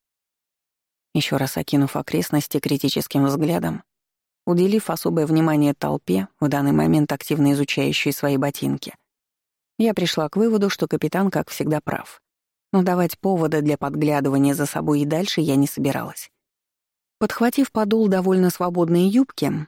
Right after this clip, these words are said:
Я, с одной стороны, плотно прижала её к бёдрам, а с другой излишки ткани перехватила над коленями, так, чтобы и ходьбе не мешало,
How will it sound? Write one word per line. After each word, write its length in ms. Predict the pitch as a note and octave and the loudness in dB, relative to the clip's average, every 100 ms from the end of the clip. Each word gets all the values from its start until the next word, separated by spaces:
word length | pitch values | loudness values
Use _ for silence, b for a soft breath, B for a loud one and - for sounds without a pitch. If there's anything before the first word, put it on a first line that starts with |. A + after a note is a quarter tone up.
| _ _ | _ _
Я, 240 | E3+ D#3+ C#3+ | 0 0 -2
с 140 | - | -4
одной 220 | D#3+ E3 | 0 0
стороны, 380 | D3+ - D3+ D3+ | 0 0 2 2
плотно 320 | D3 D#3+ D#3 | 2 0 2
прижала 380 | D3 D#3 D#3 C#3+ | 0 0 0 0
её 320 | D3 D3+ D3 | 0 0 0
к 100 | D#3+ | 0
бёдрам, 460 | E3 G#3+ G3+ D3+ G3 - _ _ _ _ _ | 2 0 0 -2 -6 -10 _ _ _ _ _
а 100 | G#3+ | -2
с 20 | |
другой 380 | G#3 A3+ C#4 C4+ | 0 2 4 4
излишки 460 | F3 F#3+ G#3+ - F#3+ | 4 2 2 0 -4
ткани 340 | - B3 C4 | 0 4 4
перехватила 640 | G3+ E3+ - F3 - A3 | 4 0 0 -2 0 2
над 180 | G3 F3+ | 4 2
коленями, 680 | - G#3 G3 D3 C3+ C3+ C#3 - | 2 0 2 4 4 2 -2 -4
так, 200 | F#3+ - | -4 -4
чтобы 280 | - D#3 D3 | -2 0 0
и 40 | |
ходьбе 340 | - F3+ G3 | 0 -2 4
не 140 | C4 G#3 | 4 6
мешало, 540 | D#3 - B2+ C3 C#3+ | 4 0 -2 -6 -8